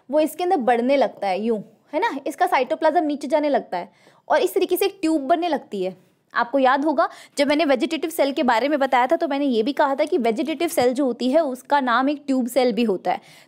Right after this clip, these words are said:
तो ये ट्यूब के रूप में ना बढ़ने लगती है, ठीक है। अब ये ट्यूब के रूप में बढ़ने लगेगी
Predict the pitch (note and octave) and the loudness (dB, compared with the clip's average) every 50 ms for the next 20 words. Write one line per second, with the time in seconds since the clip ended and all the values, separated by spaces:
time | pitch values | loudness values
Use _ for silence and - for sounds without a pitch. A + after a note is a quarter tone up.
0 | _ - E4+ E4+ A4 G#4+ - F4+ F4+ F#4 F4+ F4 G4 G4 F#4+ F#4 F#4 F4+ G4 G4 | _ -2 2 2 2 2 4 2 4 4 2 2 4 4 4 2 2 0 -2 -2
1 | G#4+ A4+ F#4 A#3 A3+ A3+ A#3+ C4 D4+ D#4+ D4+ B3 G#3+ - - G#3 F3+ F#3 G3+ F#3 | -2 0 2 2 2 2 2 2 2 2 2 0 -2 -4 -8 -6 -4 -4 -4 -6
2 | - _ _ _ _ _ - - C#4 B3+ A4+ A#4+ G4+ - - - - - - _ | -10 _ _ _ _ _ -8 -6 -2 0 0 0 0 -4 -8 -16 -20 -20 -20 _
3 | _ _ - D4 C#4 F#4 F#4+ - F4+ F#4 D#4 D4 F#4+ G#4 G4+ E4 G4 F4+ C#4+ D4+ | _ _ 0 2 2 2 2 2 2 2 2 2 2 2 2 2 0 2 2 0
4 | B3+ A#3+ C4+ E4+ F#4 F4 D4 C#4 F4 D#4+ F#4+ | 2 2 0 2 2 2 0 0 0 2 2